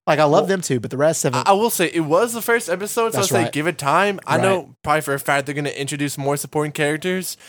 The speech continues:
Speaker 2: But yeah, right now it's basically just them two.
Speaker 1: Right.
Speaker 2: But I think it's pretty much just gonna revolve around that. I don't think
Speaker 1: Yeah.
Speaker 2: they need, like, a humongous supporting cast,
Speaker 1: Right.
Speaker 2: honestly.
Speaker 1: Which they don't. They don't. I mean, I'm cool with those, those two, honestly.
Speaker 2: Yeah. <laughs> Dude, they're funny
Speaker 1: They
Speaker 2: too,
Speaker 1: are awesome.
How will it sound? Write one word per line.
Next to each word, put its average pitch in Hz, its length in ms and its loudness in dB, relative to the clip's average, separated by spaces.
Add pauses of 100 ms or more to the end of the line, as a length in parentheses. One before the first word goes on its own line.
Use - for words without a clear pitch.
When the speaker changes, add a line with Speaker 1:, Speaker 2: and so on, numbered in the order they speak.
(120)
Speaker 2:
But 143 80 -2
yeah, 131 80 4
right 139 200 2
now 170 160 2
it's - 140 -4
basically 139 420 -2
just 135 340 -6
them 147 240 -4
two. 196 320 -6
Speaker 1:
Right. 123 280 0 (100)
Speaker 2:
But 120 240 -2
I 135 80 0
think 214 180 -4
it's 175 100 -8
pretty 165 200 -4
much 170 220 -2
just 151 220 -6
gonna 139 200 -6 (220)
revolve 120 500 0
around 117 300 -4
that. 127 200 2
I 127 60 2
don't 190 120 4
think 214 120 0
Speaker 1:
Yeah. 185 40 -4
Speaker 2:
they 165 120 2
need, 170 220 -2
like, 151 220 0
a 120 40 -6
humongous 131 540 -6
supporting 113 420 -6
cast, 113 180 0
Speaker 1:
Right. 127 220 6
Speaker 2:
honestly. 117 360 -6
Speaker 1:
Which 117 140 -6
they 247 120 4
don't. 196 240 2 (180)
They 151 120 0
don't. 135 220 -2
I 131 60 -4
mean, 139 200 -6 (120)
I'm 151 160 -2
cool 135 160 0
with 110 100 -2
those, - 220 -4
those 113 220 -4
two, 107 340 -8
honestly. 113 360 -6
Speaker 2:
Yeah. 117 200 2 (280)
<laughs> 208 300 -2
Dude, 185 140 -2
they're 262 120 8
funny 240 340 6
Speaker 1:
They 214 120 10
Speaker 2:
too, 226 60 10
Speaker 1:
are 208 60 10
awesome. 170 480 6